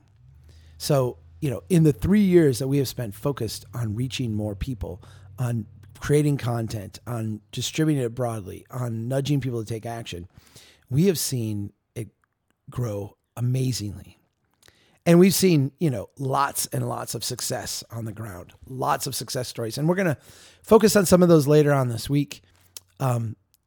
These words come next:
you know, but I, I'll tell you, just from being at C N U, the number of people that came up to me and said, "This one message is making a huge difference. This one message is a game changer. This one message changed the way I look at my community, the way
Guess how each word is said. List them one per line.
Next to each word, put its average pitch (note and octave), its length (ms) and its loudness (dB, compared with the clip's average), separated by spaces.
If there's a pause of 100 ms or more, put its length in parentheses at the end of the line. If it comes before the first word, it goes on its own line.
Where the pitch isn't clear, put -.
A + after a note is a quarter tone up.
(140)
you C3+ 100 -6
know, A2+ 60 -4
but B2+ 220 -6
I, C#3 160 0
I'll D#3 100 2
tell E3 220 4
you, A#2 260 0
just D3+ 260 -2
from C3+ 180 -2
being C3 260 -4
at A2+ 100 -8
C C3 200 -6
N A2+ 120 -6
U, A2+ 300 -6 (640)
the C#3+ 100 2
number D#3+ 380 4
of C#3+ 100 0
people D3 220 -2
that B2+ 160 -6
came B2+ 240 -2
up A#2+ 120 -8
to C3+ 120 -8
me D3+ 220 -2
and B2+ 120 -6
said, G#2+ 400 -8
"This C3 420 -2
one B2+ 240 -2
message C3+ 520 -6
is G2+ 120 -12
making A2 300 -10
a G#2 60 -6
huge G#2+ 320 -8
difference. A2+ 440 -10 (380)
This D3+ 240 0
one C3+ 260 -2
message C#3 540 -8
is A2+ 140 -8
a G#2 60 -8
game A2 280 -10
changer. C#3 480 -6 (380)
This E3 180 2
one D#3 200 0
message C3 440 -4
changed C3+ 520 -6
the B2+ 80 -6
way A#2+ 180 -6 (100)
I A#2+ 420 -6
look C3 220 -8
at G2 120 -10
my G#2+ 180 -6
community, C#3 460 -4
the C#3+ 100 -8
way A2 140 -8